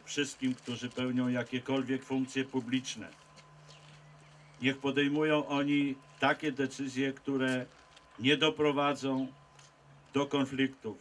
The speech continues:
szczególnie do konfliktów zbrojnych. Bardzo serdecznie dziękuję wszystkim za obecność na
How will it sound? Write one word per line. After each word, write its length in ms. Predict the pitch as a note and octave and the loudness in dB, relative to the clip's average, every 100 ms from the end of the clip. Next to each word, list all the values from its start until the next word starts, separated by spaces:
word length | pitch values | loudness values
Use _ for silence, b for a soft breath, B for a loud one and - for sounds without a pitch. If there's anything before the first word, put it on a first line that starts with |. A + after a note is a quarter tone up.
| - | -14
szczególnie 640 | - C3+ B2 C#3 C3+ C3+ | -8 -4 -2 0 2 2
do 380 | C3 A#2+ A#2 A#2 B2 - - | 0 -2 -2 -4 -8 -16 -6
konfliktów 680 | B2+ A2+ A#2+ A2+ - A2 - - - - | -4 -4 -8 -12 -8 -10 -10 -16 -18 -16
zbrojnych. 640 | - - B2+ B2 A2 E2 - - - - - - - - - - - - - - - - - - - - - - - - - | -14 -4 0 0 0 -6 -16 -20 -20 -20 -20 -20 -20 -20 -20 -20 -20 -20 -20 -20 -20 -20 -20 -20 -20 -20 -20 -20 -20 -20 -10
Bardzo 300 | B2 C3 B2 | -2 0 0
serdecznie 540 | B2 B2+ A2+ B2 B2 A2+ | -2 -4 -4 -6 -6 -8
dziękuję 640 | A#2+ A2+ B2+ B2 A#2 A2 A2 - - | -8 -8 -4 -2 -2 -2 -8 -18 -18
wszystkim 440 | - A2+ - A2+ | -16 -14 -10 -10
za 340 | G#2 A2+ A2+ G#2+ | -4 -2 -2 -4
obecność 540 | G#2+ C#3 C3 A#2+ G#2+ | -6 -6 -8 -10 -10
na 160 | A2+ | -8